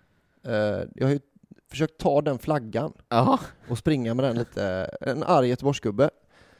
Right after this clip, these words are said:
Speaker 1: Enda gången jag blir uppskattad li-, riktigt på så här Nisses Instagram och sånt, det är ju bara när jag är arg.
Speaker 2: Arg
Speaker 1: När jag är
Speaker 2: Göteborgsgubbe.
Speaker 1: liksom så, när jag kommer så nära Lasse Brandebys arga gubbe som möjligt.
Speaker 2: Ja.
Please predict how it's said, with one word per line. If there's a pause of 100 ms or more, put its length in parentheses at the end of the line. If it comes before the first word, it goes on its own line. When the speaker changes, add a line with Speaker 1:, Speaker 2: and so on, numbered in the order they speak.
(120)
Speaker 1:
Enda
gången
jag
blir
uppskattad
li-,
riktigt
på
så
här
Nisses
Instagram
och
sånt,
det
är
ju
bara
när
jag
är
arg. (540)
Speaker 2:
Arg
Speaker 1:
När
jag
är
Speaker 2:
Göteborgsgubbe.
Speaker 1:
liksom
så,
när
jag
kommer
så
nära
Lasse
Brandebys (100)
arga
gubbe
som
möjligt.
Speaker 2:
Ja.